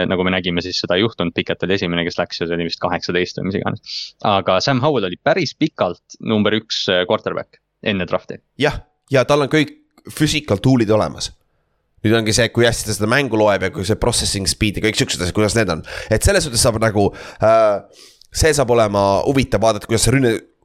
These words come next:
Speaker 2: sellepärast on see mäng huvitavam, sest ma tahan näha ise Sa-, Sam Howellit, see on räigelt huvitav
Speaker 1: Jah.
Speaker 2: nagu vaadata.
Speaker 1: See on, see on Washingtoni fännidele kindlasti meeletult huvitav, et kas, kas nad draftisid siis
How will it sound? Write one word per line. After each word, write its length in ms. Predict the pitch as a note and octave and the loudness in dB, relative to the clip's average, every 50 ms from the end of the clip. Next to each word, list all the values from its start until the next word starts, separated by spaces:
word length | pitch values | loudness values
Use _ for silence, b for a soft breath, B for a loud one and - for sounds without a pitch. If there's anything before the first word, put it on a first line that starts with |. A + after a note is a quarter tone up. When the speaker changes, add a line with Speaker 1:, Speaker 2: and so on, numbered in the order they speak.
| _ - | _ 0
Speaker 2:
sellepärast 540 | - - E3 E3+ D#3+ C3+ C3+ A#2+ - B2 | 2 4 6 6 4 4 2 0 0 0
on 60 | B2 B2 | 0 0
see 80 | C#3+ D3 | 2 2
mäng 160 | C#3+ C3+ A#2 | 2 2 2
huvitavam, 380 | D3+ D3+ C3 - - F#2+ E2+ F2+ | 2 2 2 0 0 -4 -2 -2
sest 80 | G#2 - | 0 0
ma 80 | - | 0
tahan 160 | - C3 C3+ C#3+ | 0 0 2 0
näha 160 | D#3+ C#3+ C#3 D#3+ | 2 2 2 2
ise 140 | - - F#2+ - | 2 2 0 0
Sa-, 140 | - G#2+ G#2+ | 0 2 2
Sam 240 | - C3 B2+ A2 A2 | 2 2 2 2 2
Howellit, 320 | A#2 A2+ G2+ F2+ E2+ - | 2 2 2 0 0 0
see 80 | C#3+ B2 | -2 0
on 80 | A#2 | 0
räigelt 220 | C3+ B2+ B2+ - C3+ | -2 -2 0 2 0
huvitav 180 | A#2 - - | 0 2 0
Speaker 1:
Jah. 80 | F2+ F2 | -2 -2
Speaker 2:
nagu 140 | E2+ F2 F2+ | 0 0 0
vaadata. 320 | D#2+ D2+ F2 - - - - B B B B | 0 -2 -2 -4 -4 -4 -4 B B B B
Speaker 1:
See 140 | B F3+ D#3+ | B 2 2
on, 60 | D3 D3+ D3+ C#3 | 2 2 2 2
see 140 | - D#3 D3 | 0 0 2
on 80 | C#3+ | 2
Washingtoni 480 | C3+ E3+ F3+ - C#3+ A#2+ A2+ B2+ A#2 A#2 - | 2 0 0 0 -2 -2 0 0 -2 0 0
fännidele 400 | C3 A#2+ A#2 A2+ G#2 G#2+ G#2+ A2 A2 | 0 0 0 0 0 0 0 0 2
kindlasti 320 | A2+ A2 G#2+ - - A#2 | 2 0 0 0 0 0
meeletult 380 | A2+ A2+ A2 G#2 G2 _ - - C3 | 2 2 2 0 -2 _ -2 0 0
huvitav, 260 | A#2+ A2 - G#2+ G2+ | 0 2 0 0 -2
et 80 | G2+ - | -2 -2
kas, 160 | - G2+ - - - - | -4 -4 -4 -6 -8 -4
kas 220 | - G#2+ - - _ - A2 | -4 -4 -4 -4 _ -4 -2
nad 160 | G#2+ G#2 - - - | 0 0 0 0 0
draftisid 480 | A#2+ B2+ B2+ - - G2 F#2 F#2+ - | -2 -2 -2 -4 -8 -6 -6 -6 -6
siis 220 | - G2+ F#2+ - | -4 -4 -4 -4